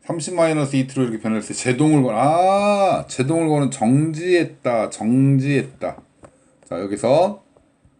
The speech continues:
미분에서 했던 속도가 영인 표현 한번 다시 한번 살펴볼게. 처음에 뭐? 최고 높이에 도달했다. 두 번째,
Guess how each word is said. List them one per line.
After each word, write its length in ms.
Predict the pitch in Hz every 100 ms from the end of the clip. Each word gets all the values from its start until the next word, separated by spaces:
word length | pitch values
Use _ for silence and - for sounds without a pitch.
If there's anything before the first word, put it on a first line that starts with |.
| _ _
미분에서 460 | 120 147 156 147 123
했던 260 | 113 120 123
속도가 440 | 151 - 180 135
영인 260 | 113 135 131
표현 200 | 120 110
한번 280 | 117 110
다시 260 | - 92 -
한번 180 | 113 110
살펴볼게. 880 | 127 117 123 107 - 92 139 196 - _ _ _ _
처음에 260 | - 127
뭐? 380 | 107 113 - - _ _ _ _ _ _ _ _ _ _ _ _ _
최고 1080 | - - 156 156 143 147 151 156 165 175 156 _
높이에 1300 | 101 98 110 107 - - 123 117 117 139 156 170 - _ _ _ _
도달했다. 920 | 80 85 98 131 139 135 - 90 - _ _ _ _ _ _ _ _ _ _ _ _ _ _ _ _ _ _
두 160 | - 90
번째, 680 | 113 123 107 95 139 175